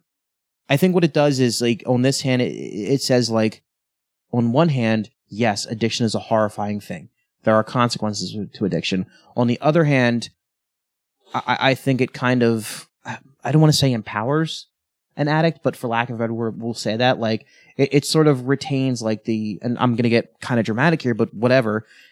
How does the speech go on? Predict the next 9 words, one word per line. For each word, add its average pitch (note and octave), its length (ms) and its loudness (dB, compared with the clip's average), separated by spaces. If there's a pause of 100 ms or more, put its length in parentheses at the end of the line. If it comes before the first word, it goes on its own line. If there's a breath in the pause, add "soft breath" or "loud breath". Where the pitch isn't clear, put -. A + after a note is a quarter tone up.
(240 soft breath)
Uh, A2+ 380 2 (280)
I C3 120 2
think C#3+ 180 2
it C#3 100 0
sort C3+ 160 0
of B2 60 0
highlights B2+ 520 0
the A#2 100 -2
humanity A#2 760 -4